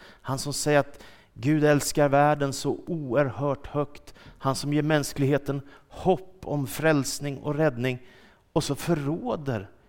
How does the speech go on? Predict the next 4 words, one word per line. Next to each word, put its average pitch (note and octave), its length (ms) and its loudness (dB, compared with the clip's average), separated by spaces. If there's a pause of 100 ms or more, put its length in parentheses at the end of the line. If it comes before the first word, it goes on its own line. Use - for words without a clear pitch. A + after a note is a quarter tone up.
(140)
Judas A#2 840 -8 (220)
honom A2 420 -4 (260)
för - 160 -8
trettio - 760 -6